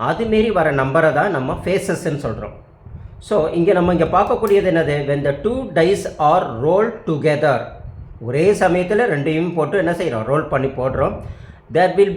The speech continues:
be, அப்போ six into six equal to thirty-six அவுட்கம்ஸ் வரும்.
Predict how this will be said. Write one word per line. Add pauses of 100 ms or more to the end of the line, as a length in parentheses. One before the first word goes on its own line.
be, (420)
அப்போ (160)
six (100)
into (100)
six
equal
to (100)
thirty-six (300)
அவுட்கம்ஸ்
வரும்.